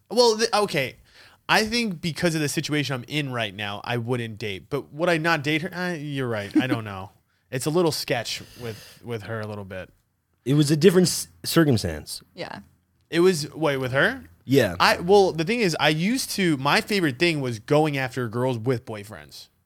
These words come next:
Speaker 2: I remember that.
Speaker 1: Because I was like, I feel like the good ones are taken.
Speaker 3: So when you, when he approached you, um, with
Speaker 1: I don't
Speaker 3: this
Speaker 1: think I approached her.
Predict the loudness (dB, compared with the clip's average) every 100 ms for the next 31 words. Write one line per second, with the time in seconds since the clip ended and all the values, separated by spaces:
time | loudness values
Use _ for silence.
0 | _ _ -14 -10 -10 -12 -12 -14 _ _
1 | _ -6 2 4 4 2 -4 -4 2 2
2 | 2 2 0 0 0 0 0 0 0 0
3 | 0 -2 -6 -8 -10 -10 -20 -14 6 10
4 | 10 8 4 6 6 6 4 4 4 4
5 | 2 4 4 4 4 4 2 2 4 4
6 | 2 2 2 0 -4 _ _ _ -20 0
7 | 4 4 6 6 4 0 -2 2 2 2
8 | -4 -10 -6 -4 -4 -6 -10 -10 -10 -14